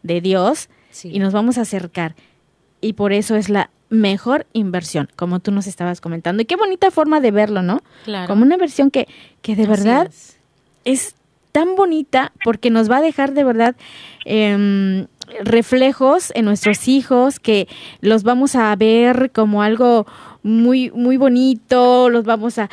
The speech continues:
Speaker 1: a tener más cerca, nosotros vamos a estar cerca de ellos, ¿verdad? Entonces ahí se va a reflejar todo esto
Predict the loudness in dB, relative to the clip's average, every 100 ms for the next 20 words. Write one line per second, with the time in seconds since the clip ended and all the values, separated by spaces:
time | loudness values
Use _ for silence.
0 | -12 -6 -4 0 2 4 2 0 0 2
1 | 2 0 -2 0 0 2 0 0 -2 -4
2 | -4 -4 -6 -4 -6 -4 -6 -6 -2 2
3 | 2 2 2 -2 -2 -2 -6 -4 -4 -2
4 | -2 0 0 0 -4 -6 -2 -4 -6 -4
5 | 0 0 0 0 0 -2 -2 -4 -2 -2
6 | 0 0 2 0 -2 -4 -6